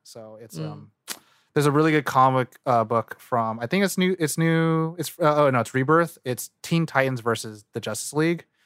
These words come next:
Speaker 1: And it's not them fighting. It's more of them, like, how their leadership, um, are, are, are different. So, like, you see, like, Aqualad stand up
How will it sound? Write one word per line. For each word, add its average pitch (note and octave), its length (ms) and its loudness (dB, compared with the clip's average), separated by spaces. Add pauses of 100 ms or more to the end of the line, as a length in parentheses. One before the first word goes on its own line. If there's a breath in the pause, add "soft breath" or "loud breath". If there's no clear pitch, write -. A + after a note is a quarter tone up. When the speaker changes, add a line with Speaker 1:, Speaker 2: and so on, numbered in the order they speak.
(440)
Speaker 1:
And B2 280 2
it's A2+ 100 -4
not B2 200 2
them A#2 140 0
fighting. B2 500 -2
It's B2 200 -10
more A#2 200 0
of A2+ 80 -4
them, G#2+ 260 -4
like, G#2+ 140 -10
how A#2 520 2 (260)
their A#2+ 220 -2
leadership, A2 460 -6 (260)
um, G#2+ 480 -8 (480)
are, B2 140 -2
are, A#2 160 -6
are A2+ 180 -10
different. C#3+ 520 -2
So, A#2+ 220 -2
like, A2 140 -6
you A2+ 60 -14
see, A#2+ 180 -6
like, A2 240 -2 (800)
Aqualad A2+ 680 2
stand A#2 280 -4
up A2+ 160 -4